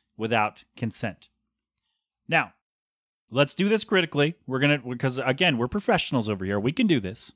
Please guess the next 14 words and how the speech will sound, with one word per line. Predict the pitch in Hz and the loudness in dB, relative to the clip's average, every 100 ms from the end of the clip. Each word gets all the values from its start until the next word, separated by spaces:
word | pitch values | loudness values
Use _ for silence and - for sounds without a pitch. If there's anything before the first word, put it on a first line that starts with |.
| - | -4
All | 160 | -2
right. | 113 _ _ _ _ _ _ _ _ _ _ _ - | -2 _ _ _ _ _ _ _ _ _ _ _ -6
Number | 165 190 | -2 0
one, | 180 170 | 0 2
I | 139 | 2
don't | 123 151 | 2 0
think | 143 - | 0 -2
you | 117 | -4
listened. | 104 95 87 - _ _ _ _ _ _ _ | -4 -6 -16 -20 _ _ _ _ _ _ _
I | 113 | -6
don't | 107 127 127 | 0 0 2
think | 135 | 2
that's | 123 - | 0 0
true. | - 107 | -4 -2